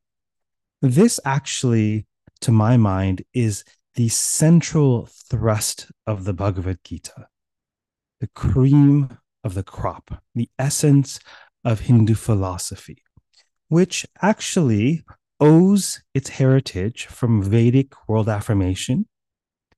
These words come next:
and Upanishadic world denial. And so, by the time of the crafting of the epics, the great epic tales, the Ramayana and the Mahabharata,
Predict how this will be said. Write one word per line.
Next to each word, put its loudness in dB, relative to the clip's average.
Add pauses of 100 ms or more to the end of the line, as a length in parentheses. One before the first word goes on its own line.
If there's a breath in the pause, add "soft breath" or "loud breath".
(140)
and 4
Upanishadic 0 (100)
world 0
denial. 2 (480)
And 4
so, 2 (600)
by 0
the 2
time 0
of -2
the -2
crafting -4
of -4
the -4 (100)
epics, -10
the -8
great -2
epic -6
tales, -4
the -4
Ramayana 2
and 2
the 0
Mahabharata, -4